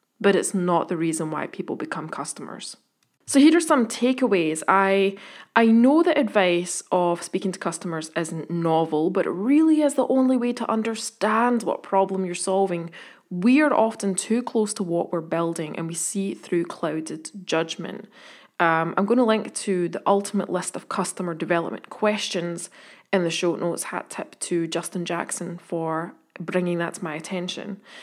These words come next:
Secondly, make sure you're asking your questions, uh, sorry, make sure you're asking your customers the right questions. So if the answers that you get serve no purpose other than to massage your ego, you're asking the wrong questions, mate.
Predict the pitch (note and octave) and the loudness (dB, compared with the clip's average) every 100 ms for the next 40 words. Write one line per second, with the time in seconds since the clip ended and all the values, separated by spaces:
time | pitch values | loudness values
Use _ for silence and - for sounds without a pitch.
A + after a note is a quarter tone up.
0 | - - - C4+ C4+ C#4+ C4 G#3+ A#3+ D#4 | -20 -16 -2 0 2 2 2 4 2 0
1 | D#4 F4 E4 D4 A#3 B3+ - A#3 G3 - | 0 2 2 4 2 0 -2 -2 -4 -4
2 | F#3 - F3 E3+ E3+ - F3+ - - G#3 | -6 -6 -8 -8 -8 -4 -4 -4 -2 0
3 | G#3 C4+ - B3+ A3 - F#3+ - G#3 F#3 | 0 0 -2 -2 -2 0 -2 -2 -2 -2
4 | E3+ F#3 F#3 G3 - G3 D#3+ D#3+ D#3+ D#3+ | -4 -6 -2 -4 -2 -6 -4 -4 0 0
5 | G3 - - G3+ G3+ - F3+ - F#3+ F#3+ | 0 -2 -4 -2 -4 -10 -8 -4 -4 -6
6 | - F#3 A3 C4+ C4 G3+ - - F#3+ - | -6 -2 0 0 0 -2 -2 -4 -8 -12
7 | - F3 G#3 F#3+ A3 G#3 D2+ - - - | -10 -4 -4 0 0 0 -2 -4 -10 -20
8 | _ - - G3+ F3+ E3+ F3 F3+ A#3 - | _ -14 -2 0 2 2 0 2 0 0
9 | C4 C4+ - E3 - - - _ _ _ | -2 -2 -4 -6 -6 -12 -16 _ _ _
10 | - G3 F3 F3 E3 E3 F3 E3 F#3 A#3 | 2 2 4 2 -2 -6 -8 -4 -2 -2
11 | A#3 A#3+ A3+ A3+ G3+ G#3+ A3 G#3 E3 E3 | -2 -4 -2 2 2 2 0 2 0 0
12 | E3 _ _ _ _ _ _ - E3 D#3 | -4 _ _ _ _ _ _ 0 2 2
13 | E3+ F3 D#3 D3+ E3 F3+ E3 D#3+ D3+ D3 | -2 -6 -6 -4 -2 -2 -4 -6 -10 -10
14 | D3 C#3+ - | -10 -10 -12